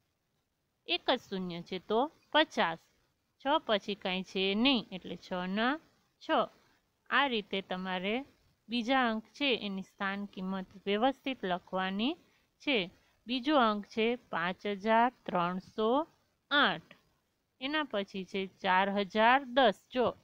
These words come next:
એમાં સોના સ્થાનમાં કાંઈ છે નહીં, દરેક અંકમાં બધી વસ્તુ વિચારતું જવાનું, એટલે બરાબર યાદ રહી જાય કે આમાં સોના સ્થાનમાં કાંઈ નથી, તો શું મૂક્યું છે?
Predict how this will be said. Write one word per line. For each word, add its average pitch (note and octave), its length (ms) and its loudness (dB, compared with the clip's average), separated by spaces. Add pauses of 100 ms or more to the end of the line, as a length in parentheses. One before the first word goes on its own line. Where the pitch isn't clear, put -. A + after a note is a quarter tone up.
એમાં A3+ 280 0
સોના A3+ 380 0
સ્થાનમાં A3+ 560 -4
કાંઈ G3+ 320 -8
છે G3+ 160 -6 (560)
નહીં, A#3+ 280 2
દરેક A#3 360 4
અંકમાં A3+ 600 -2 (260)
બધી A#3 360 2
વસ્તુ G#3+ 420 0
વિચારતું A#3+ 580 -2
જવાનું, F#3 540 -4 (420)
એટલે G3 200 -4
બરાબર B3 520 6
યાદ F#3+ 360 0
રહી A3+ 200 2
જાય F#3 240 -4
કે - 120 -16
આમાં F#3+ 260 -6
સોના A#3+ 400 0
સ્થાનમાં B3+ 500 0
કાંઈ D4+ 320 2
નથી, F3+ 260 -6
તો A#3 180 -4
શું E4 260 -2
મૂક્યું A#3 400 -2
છે? B3 160 -2